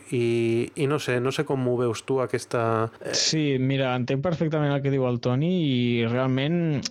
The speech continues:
Speaker 2: jo trobo faltar un munt de coses de Màgic, un munt de coses de,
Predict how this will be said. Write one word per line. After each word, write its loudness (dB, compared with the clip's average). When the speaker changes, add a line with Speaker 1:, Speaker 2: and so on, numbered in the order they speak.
Speaker 2:
jo 0
trobo -2
faltar 0
un 0
munt 0
de 0
coses -2
de -2
Màgic, 0
un 0
munt 0
de 0
coses 0
de, 2